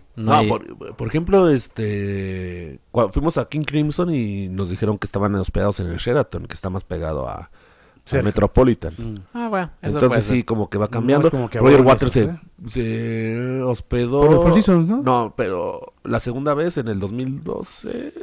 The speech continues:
Speaker 1: Ay, vale
Speaker 3: Ay.
Speaker 1: más, ya, vale más.
Speaker 3: Es
Speaker 2: Es
Speaker 3: mal
Speaker 2: que
Speaker 3: interés
Speaker 2: está,
Speaker 3: a la gente.
Speaker 2: es de San Regis.
Speaker 1: Ah, ok.
Speaker 3: Entonces,
Speaker 2: O sea, sí,
Speaker 3: sí,
Speaker 2: güey,
Speaker 3: ya
Speaker 2: sí,
Speaker 3: ves.
Speaker 2: sí, sí, hay que buscarle.
Speaker 1: Hay que
Speaker 2: Y ahorita
Speaker 1: buscar.
Speaker 2: ya, ya tienes la opción de, de las redes sociales.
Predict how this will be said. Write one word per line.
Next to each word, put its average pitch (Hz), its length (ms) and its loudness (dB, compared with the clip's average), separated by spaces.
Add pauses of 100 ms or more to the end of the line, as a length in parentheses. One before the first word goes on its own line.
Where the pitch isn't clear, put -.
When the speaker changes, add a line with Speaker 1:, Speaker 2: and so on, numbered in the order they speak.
(160)
Speaker 1:
Ay, 147 140 0
vale 170 200 0
Speaker 3:
Ay. 117 40 -4
Speaker 1:
más, 131 540 6
ya, 131 120 4
vale 165 260 2
más. 127 260 2
Speaker 3:
Es 247 80 4
Speaker 2:
Es 254 60 6
Speaker 3:
mal 262 80 10
Speaker 2:
que 240 80 10
Speaker 3:
interés 214 220 10
Speaker 2:
está, 202 140 12
Speaker 3:
a - 40 10
la 160 60 8
gente. 160 760 8
Speaker 2:
es 147 120 6
de 160 120 6
San 151 180 -4
Regis. 135 380 6 (240)
Speaker 1:
Ah, 120 300 -6
ok. 98 160 -18 (280)
Speaker 3:
Entonces, 113 220 -8
Speaker 2:
O 131 60 2
sea, 113 100 4
sí, 117 80 2
Speaker 3:
sí, - 60 6
Speaker 2:
güey, - 140 6
Speaker 3:
ya 123 40 2
Speaker 2:
sí, 139 280 4
Speaker 3:
ves. 131 100 0
Speaker 2:
sí, - 240 -14
sí, 95 320 -6
hay 104 120 -2
que 131 140 -2
buscarle. 110 840 -2
Speaker 1:
Hay 110 120 -8
que 113 100 -2
Speaker 2:
Y 104 40 0
ahorita 98 220 -2
Speaker 1:
buscar. 127 120 4
Speaker 2:
ya, 120 240 2 (400)
ya 117 100 2
tienes 139 260 4
la 131 80 6
opción 120 260 0
de, 127 240 2
de 104 160 2
las 98 100 0
redes 113 200 -2
sociales. - 600 -8